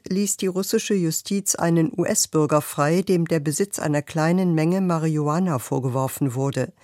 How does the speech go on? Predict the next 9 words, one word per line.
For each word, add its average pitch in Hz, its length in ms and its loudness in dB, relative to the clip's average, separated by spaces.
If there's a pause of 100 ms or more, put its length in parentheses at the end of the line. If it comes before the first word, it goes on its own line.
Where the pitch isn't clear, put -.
(420)
Nach 135 160 -4
Angaben 156 500 2
der 147 100 0
New 143 140 2
York 135 320 -2
Times 160 400 2
erklärte 156 500 -2
ein 131 180 -2
Kreml-Sprecher, 175 960 0